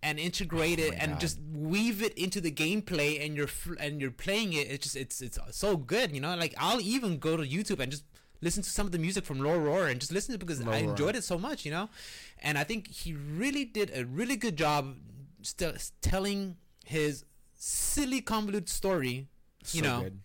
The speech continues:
Speaker 1: It is,
Speaker 2: It was
Speaker 1: but
Speaker 2: so
Speaker 1: I,
Speaker 2: good.
Speaker 1: but I enjoy it, though. Like, look, I know what a Kojima game is, and this is peak Kojima, and he did a good job, and it was fun, and I enjoyed it,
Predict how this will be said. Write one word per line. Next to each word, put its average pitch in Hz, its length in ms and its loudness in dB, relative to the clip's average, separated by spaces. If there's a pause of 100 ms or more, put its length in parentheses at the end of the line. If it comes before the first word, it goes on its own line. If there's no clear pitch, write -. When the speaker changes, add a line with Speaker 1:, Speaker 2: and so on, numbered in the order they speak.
(220)
Speaker 1:
It 285 140 4
is, 285 300 2 (100)
Speaker 2:
It 220 60 0
was 226 100 2
Speaker 1:
but 220 80 4
Speaker 2:
so - 80 2
Speaker 1:
I, 196 100 2
Speaker 2:
good. 190 100 0
Speaker 1:
but 202 80 6
I 190 160 4
enjoy 185 240 2
it, 180 80 0
though. 135 120 0
Like, 156 260 -2 (440)
look, 156 200 -2
I 131 40 -2
know 147 160 0
what 147 100 0
a 139 60 -6
Kojima 123 320 -6
game 120 160 -2
is, 123 160 -4 (100)
and 175 220 0
this 214 160 2
is 226 160 -4 (100)
peak - 320 -2
Kojima, 214 480 0
and 147 220 -4
he - 180 -10
did 165 140 2
a 135 60 0
good 120 400 0
job, 180 280 2
and 156 140 -6
it - 20 -2
was 143 160 -2
fun, 185 460 -4
and 123 100 -8
I 117 60 -4
enjoyed 117 420 0
it, 202 140 -2